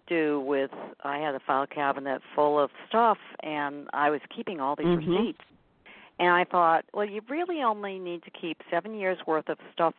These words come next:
Speaker 1: for taxes. Uh, and the rest of the
Speaker 2: Mm-hmm,
Speaker 1: stuff,
Speaker 2: mm-hmm.
Speaker 1: I mean, it really, you, you know, it's of historic interest perhaps to an arch-, someone who comes way after you by the time the receipt has faded that you paid this much for an oil bill, but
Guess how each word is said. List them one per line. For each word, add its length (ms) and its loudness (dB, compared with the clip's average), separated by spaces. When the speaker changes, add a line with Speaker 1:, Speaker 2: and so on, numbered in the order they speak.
Speaker 1:
for 140 -2
taxes. 640 -10
Uh, 300 4
and 140 -2
the 60 0
rest 300 0
of 100 6
the 60 6
Speaker 2:
Mm-hmm, 200 4
Speaker 1:
stuff, 160 4
Speaker 2:
mm-hmm. 180 6
Speaker 1:
I 120 6
mean, 200 -6
it 100 -4
really, 920 -2
you, 60 -14
you 220 -8
know, 460 -2
it's 260 -4
of 160 2
historic 600 0
interest 560 -2
perhaps 460 -6
to 120 0
an 80 -2
arch-, 640 -4
someone 360 2
who 120 -8
comes 320 -4
way 340 0
after 300 -2
you 120 -2
by 120 0
the 80 -8
time 260 -8
the 80 -6
receipt 340 -8
has 120 -14
faded 460 -2
that 140 -4
you 140 -6
paid 380 -6
this 180 0
much 300 0
for 160 2
an 120 -4
oil 260 4
bill, 300 -2
but 200 0